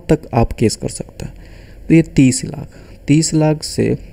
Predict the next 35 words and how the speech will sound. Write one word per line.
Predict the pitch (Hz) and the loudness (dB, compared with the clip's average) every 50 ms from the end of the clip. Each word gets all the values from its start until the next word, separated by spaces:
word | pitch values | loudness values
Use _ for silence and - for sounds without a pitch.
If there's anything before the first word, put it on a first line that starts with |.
| - - - - - - | -20 -20 -20 -10 -2 2
कम | 139 135 139 147 143 | 2 4 4 4 4
amount | 131 123 120 117 123 131 139 135 - - | 4 6 6 6 4 4 2 0 -2 -4
ही | - - 147 143 160 156 - | 0 4 6 6 6 6 4
जाएगा | 135 110 113 117 110 110 107 110 120 127 | 2 4 4 4 4 4 4 4 2 2
किसके | 127 - 127 113 - - 127 | 2 2 0 0 2 2 2
पास, | 120 - 135 143 147 - | 4 4 2 2 4 4
Insurance | 131 117 113 107 - - 123 120 120 113 113 123 143 147 - - - - - - - - - - 127 | 4 6 6 4 4 4 4 4 6 4 4 4 2 2 0 0 -2 -8 -18 -20 -20 -8 2 4 6
लोकपाल | 127 131 131 - - - 107 - - | 6 6 4 2 0 0 0 0 -2
के | - - 87 | -6 -6 -4
पास, | - - - - - - - - - - - - | -4 -4 -4 -6 -10 -12 -12 -14 -16 -8 0 2
ठीक | 139 139 | 4 4
है। | 160 160 | 4 4
और | - 143 143 143 | 6 4 4 4
इसमें | - - 170 165 160 143 | 4 4 4 4 4 4
दो | 135 147 147 | 4 2 2
case | - - 147 143 - 120 | 4 2 2 2 2 0
और | 113 104 113 | 0 0 0
हैं, | 117 120 107 117 | 0 2 4 6
वो | 120 123 | 6 6
भी | 127 139 | 6 6
देखेंगे | 123 117 104 - 123 110 117 | 4 2 2 4 2 4 4
हम | 117 113 123 | 4 6 4
लोग | 147 165 - - - - - - - - - - - - - - - - - - - - - - - - - - - - - - - | 4 2 2 -4 -18 -18 -18 -18 -18 -18 -20 -20 -20 -20 -20 -20 -20 -20 -20 -18 -16 -16 -14 -14 -16 -16 -16 -18 -18 -16 -10 -2 0
कि | - - - - - - - 143 139 131 127 - - - | 0 0 0 -2 -10 -2 2 4 4 4 2 0 2 4
तभी | 135 127 120 160 175 | 4 6 6 6 6
आप | 185 185 180 - | 6 6 4 4
case | - - 170 165 - | 4 4 4 4 4
कर | - 170 156 | 4 2 2
सकते | 151 160 156 - - - 160 | 4 4 2 2 2 2 4
हैं | 156 151 151 | 6 6 8
लोकपाल | 147 143 139 - - - 139 139 139 | 8 6 6 4 4 2 4 4 4
के | 139 147 | 4 4
पास, | 139 147 139 120 | 4 4 4 4
जब | 110 110 113 139 131 117 101 104 113 123 151 156 - - - - - - - - - | 2 4 4 4 4 4 4 2 2 2 2 0 -4 -8 -16 -18 -18 -18 -10 -2 2
आपका | 127 127 135 - - - - 120 117 127 139 | 4 4 4 2 0 0 2 4 4 4 2